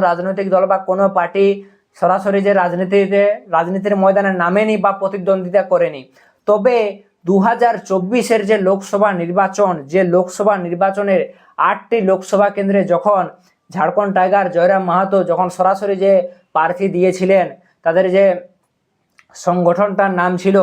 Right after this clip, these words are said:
তা ছিল কিন্তু ঝাড়খণ্ডী ভাষা খতিয়ানি সংঘর্ষ সমিতি। এই ঝাড়খণ্ডী ভাষা খতিয়ানি সংঘর্ষ সমিতি যখন ঝাড়খণ্ডের মোট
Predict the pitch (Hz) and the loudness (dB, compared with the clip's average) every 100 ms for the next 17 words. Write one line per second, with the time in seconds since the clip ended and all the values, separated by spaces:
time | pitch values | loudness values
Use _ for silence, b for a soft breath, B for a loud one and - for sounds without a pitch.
0 | 160 - B B - 180 185 202 196 202 | 0 -6 B B -2 -2 -2 -4 -2 -2
1 | 202 165 165 175 202 208 202 175 170 196 | 0 -2 -2 -2 0 0 -2 -2 -2 -2
2 | 190 175 196 196 190 185 175 170 175 175 | -2 -6 -2 0 0 -2 -2 0 0 0
3 | 185 175 170 180 180 147 - b b b | -4 -2 -2 0 0 -2 -6 b b b
4 | 185 185 170 190 208 220 202 202 214 - | -2 0 -2 0 0 0 0 0 0 -2
5 | 180 202 208 196 196 185 190 180 - 180 | -2 0 0 -2 -2 0 0 0 -6 -6
6 | 190 190 170 170 196 185 156 _ b b | -4 -2 0 0 2 0 -4 _ b b
7 | b - 165 180 202 208 190 185 208 | b -4 -2 0 0 2 2 2 2